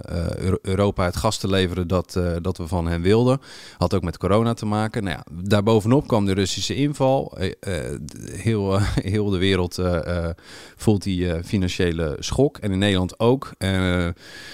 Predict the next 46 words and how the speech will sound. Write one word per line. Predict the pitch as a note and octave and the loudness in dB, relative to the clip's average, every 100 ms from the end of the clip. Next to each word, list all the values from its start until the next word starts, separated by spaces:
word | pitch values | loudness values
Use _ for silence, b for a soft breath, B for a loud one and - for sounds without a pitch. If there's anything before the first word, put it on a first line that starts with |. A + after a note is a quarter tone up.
| B B B B | B B B B
dus, | - G2 G#2+ A#2 - - - - | -6 2 4 4 -2 -8 -16 -16
eh, | - G2+ | -6 -6
het | G2 | 0
probleem | - G#2 G#2+ G#2 | 2 4 4 4
was | G#2 - | 0 0
alsmaar | G#2 G2+ G#2 | -2 0 0
groter | F2+ F#2+ F#2 | 2 2 2
geworden. | - F#2+ F#2 | 0 -2 0
Dan | G2+ | -2
kwam, | A#2+ A2 F#2+ | 0 0 -2
kwam | - G#2+ | -2 0
er | G2+ | 2
deze | G#2 C3 B2 | 4 4 4
week | G#2 G2 - - | 2 2 0 -6
kwam | - F#2 F2 D2 | 0 2 0 -4
de, | F#2+ F2+ E2 | -2 -2 -2
het | G2 | -6
Centraal | - G2 - G#2 F2 | -2 -2 2 2 2
Planbureau. | - G#2+ A#2 A#2 B2 B2 | 2 2 4 4 4 4
Dat | F#2 | 0
zijn, | F#2 E2+ C#2 | -2 -2 -2
zeg | F2+ E2+ | -4 -2
maar, | E2 | 0
de | F2 | 2
rekenmachines | F2 A2 A2 G2 - F2+ - | 4 2 2 0 0 -2 0
van | G2 | -2
dit | F#2 | 0
kabinet, | - F2+ F2+ G#2+ C3 | 2 2 4 2 2
hè. | A#2+ | 0
Die | G2 | 2
berekenen | F2 F#2+ F#2 F#2+ F2 | 2 2 2 0 0
wat | F#2+ | 0
kost | - G2 - | 0 -2 -2
het | E2+ | -2
beleid | F#2 F2 F2 F2 F#2+ | 2 2 2 2 0
en, | F2 C#2 | -4 -2
en, | F2 F2 | -2 -4
en | B1+ F2+ | -4 -6
hoe | C#2+ F2+ F#2 | -4 -4 -4
slaat | - F2+ | -2 -2
dat | F#2+ F2+ | -2 -2
neer | F2 F2 | 0 0
in | F2+ | -2
de | F#2 | -4
staatsschuld | - F2+ E2 D#2+ - F#2+ F2+ F2 C#2 | -2 -2 -2 -4 -4 0 2 0 -2
en | E2 | -6